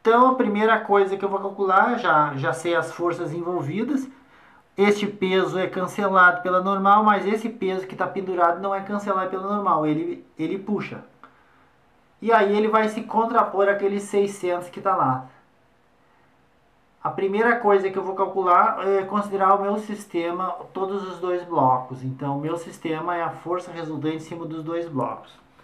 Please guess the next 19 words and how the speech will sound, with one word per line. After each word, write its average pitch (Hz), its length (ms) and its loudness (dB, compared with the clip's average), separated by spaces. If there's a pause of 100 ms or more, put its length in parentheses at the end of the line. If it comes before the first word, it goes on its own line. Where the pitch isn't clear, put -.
(280)
Vamos 151 140 -16
pegar 165 240 -2
uma 160 220 0
folha 160 480 -4
aqui 135 240 -10
pra - 140 -10
fazer 135 520 -6
separado. 143 680 0 (1160)
Força 175 800 -4 (840)
resultante 170 1120 -4
é 170 140 -6
igual 170 260 0
à 165 100 6
massa 160 840 2
do 139 180 -6
sistema 151 840 -8
vezes 147 460 -4
a 139 300 6
aceleração. 139 840 -6